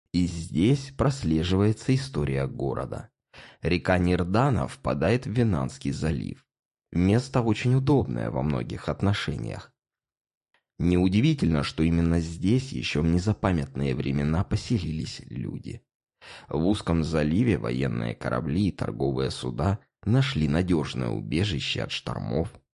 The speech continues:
Тишанского моря. На берегах, в огромной развилке между горными хребтами, расцвело сельское хозяйство.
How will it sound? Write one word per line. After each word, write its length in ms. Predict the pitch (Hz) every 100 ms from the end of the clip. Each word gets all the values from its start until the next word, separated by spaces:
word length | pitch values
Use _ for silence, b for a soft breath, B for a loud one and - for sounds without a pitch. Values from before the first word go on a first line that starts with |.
| -
Тишанского 840 | 113 - 80 67 135 - 76 76
моря. 540 | 67 62 57 50 50 - _ _ _ _ _ -
На 180 | 82 76
берегах, 720 | 69 69 62 73 82 - _ _ _
в 100 | 76
огромной 540 | 80 85 117 104 85
развилке 640 | 78 82 87 87 117 104 76
между 320 | 80 82 80
горными 520 | 78 87 95 80 73 64
хребтами, 920 | - 69 - - 101 113 76 - - -
расцвело 840 | - 82 - - 73 71 80 98
сельское 720 | - 71 69 67 - 65 65
хозяйство. 920 | - 71 80 62 50 - - - -